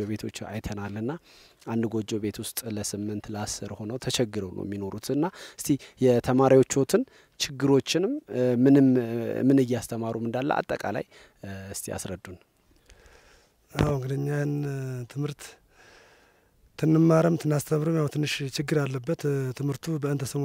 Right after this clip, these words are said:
Speaker 2: ለማርያም እየተማረ ነበር እስካሁን ድረስ። አሁን ግን ይሄ የቀረ ይመስላል። ብዙም በእኛ አሁን ትምህርት አሁን በዚህ ከሁለት ሺህ ዘጠኝ ወዲህ ያለው ተማሪ ልመናውም ቀርቷል። የለም የሚለምንም የለ። ተማ-፣ በራሱ፣ በራሱ፣ በራሱ እያፈረ ቀርቷል።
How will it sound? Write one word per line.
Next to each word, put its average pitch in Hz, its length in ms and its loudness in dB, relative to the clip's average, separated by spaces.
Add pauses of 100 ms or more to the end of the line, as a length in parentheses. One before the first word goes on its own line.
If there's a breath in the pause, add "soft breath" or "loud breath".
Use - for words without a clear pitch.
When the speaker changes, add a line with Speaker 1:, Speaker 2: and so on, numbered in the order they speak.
(120)
Speaker 2:
ለማርያም 131 360 -4
እየተማረ 131 400 -6
ነበር 127 260 -6
እስካሁን 127 320 -8
ድረስ። 139 220 -4 (540 soft breath)
አሁን 147 220 2
ግን 151 160 -2
ይሄ 147 140 0 (600)
የቀረ 147 340 -2
ይመስላል። 143 520 -2
ብዙም 139 280 -2
በእኛ 143 260 2
አሁን 131 180 -4
ትምህርት 135 260 -8
አሁን 143 200 0
በዚህ 127 280 -6 (680 soft breath)
ከሁለት 139 320 -2
ሺህ 147 240 -4 (160)
ዘጠኝ 143 260 0
ወዲህ 151 200 2
ያለው 135 220 -2
ተማሪ 143 280 -2 (640 soft breath)
ልመናውም 147 440 2 (120)
ቀርቷል። 135 420 -4
የለም 110 240 -8 (180)
የሚለምንም 143 520 0
የለ። 143 200 -2
ተማ-፣ 143 220 -2 (120)
በራሱ፣ 139 340 -4
በራሱ፣ 139 280 -4
በራሱ 143 260 -4 (500 loud breath)
እያፈረ 139 440 -2
ቀርቷል። 165 360 -4